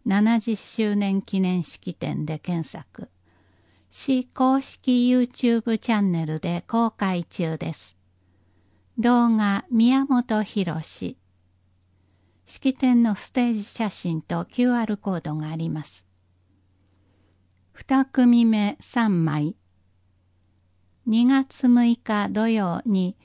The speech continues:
新所沢まちづくりセンターで行われた家庭の日作文表彰式。受賞者は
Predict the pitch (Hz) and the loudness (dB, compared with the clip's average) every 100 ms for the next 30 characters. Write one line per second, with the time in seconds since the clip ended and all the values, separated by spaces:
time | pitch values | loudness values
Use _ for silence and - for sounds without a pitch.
0 | _ _ - 269 277 - 254 262 254 240 | _ _ 0 2 2 0 -2 0 0 -2
1 | 247 226 214 214 220 226 - 262 269 - | 0 0 0 0 0 0 0 -2 -2 -2
2 | 254 247 - 240 240 - 165 165 170 175 | 0 0 0 2 2 0 -4 -4 -4 -4
3 | - 208 190 175 170 165 165 - 165 - | -2 0 0 0 -2 -4 -6 -6 -6 -6
4 | _ _ _ _ - 220 - 277 277 269 | _ _ _ _ -6 -6 -4 0 2 4
5 | 254 247 233 - 220 208 - - 214 - | 4 4 2 0 -2 -2 -6 -6 -6 -2
6 | 277 269 269 247 240 - 226 214 202 - | 0 0 2 4 2 2 0 0 -2 -2
7 | 190 151 143 - - 175 - _ _ _ | -4 -4 -8 -14 -10 -8 -8 _ _ _
8 | _ _ _ _ _ _ - 214 233 - | _ _ _ _ _ _ -4 0 0 0
9 | 269 240 - 180 175 175 | 0 0 -2 -2 -2 -2